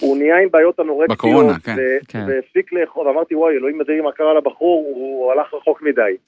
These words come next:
Speaker 1: עכשיו לדעתי הוא קצת התאזן, הוא העלה חזרה קצת משקל, אבל לא יותר מדי, ואני לא, אני באמת, באמת, עד הסדרה הזאת, חשבתי שהוא שחקן נהדר, אבל,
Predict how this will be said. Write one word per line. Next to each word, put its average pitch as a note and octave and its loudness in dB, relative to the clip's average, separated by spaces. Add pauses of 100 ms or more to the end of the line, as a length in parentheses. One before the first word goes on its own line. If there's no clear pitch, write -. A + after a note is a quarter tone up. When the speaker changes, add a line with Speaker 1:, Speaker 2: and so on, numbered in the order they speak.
(420)
Speaker 1:
עכשיו D3 2
לדעתי A3+ 2
הוא A#3+ -2
קצת A3 4
התאזן, F3 2 (520)
הוא C#3 2
העלה E3 2 (100)
חזרה G3 0
קצת G3 -2
משקל, F3+ 0 (100)
אבל C#3 0
לא E3+ 0
יותר F#3+ 0
מדי, C3+ -2 (1040)
ואני E3 0
לא, D4+ 2
אני G3 -4
באמת, G3+ 2 (460)
באמת, D3 -4 (100)
עד G#3+ 0
הסדרה F#3+ -2
הזאת, E3+ -2 (680)
חשבתי C#4 0
שהוא A#3 -6
שחקן C4+ -4
נהדר, F#3+ 0 (640)
אבל, D3+ -2